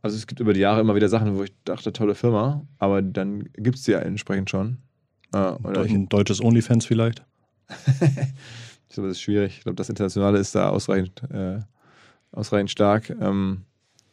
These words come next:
Speaker 1: ich habe immer Lars Hinrich sehr beneidet. Ich hätte früher gerne auch Xing gegründet gehabt oder OpenBC. Das fand ich eine, oder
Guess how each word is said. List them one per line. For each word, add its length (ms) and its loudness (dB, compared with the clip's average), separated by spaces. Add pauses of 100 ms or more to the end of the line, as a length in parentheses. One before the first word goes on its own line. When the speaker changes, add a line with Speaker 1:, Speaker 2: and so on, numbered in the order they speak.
(300)
Speaker 1:
ich 120 -4
habe 80 2
immer 140 6
Lars 200 4
Hinrich 240 4
sehr 140 6
beneidet. 380 4
Ich 100 -6
hätte 200 -4
früher 300 4
gerne 220 2
auch 180 -10 (120)
Xing 260 2
gegründet 360 4
gehabt 180 0
oder 120 0
OpenBC. 380 -4
Das 140 -6
fand 160 -6
ich 40 -4
eine, 320 -6
oder 160 -6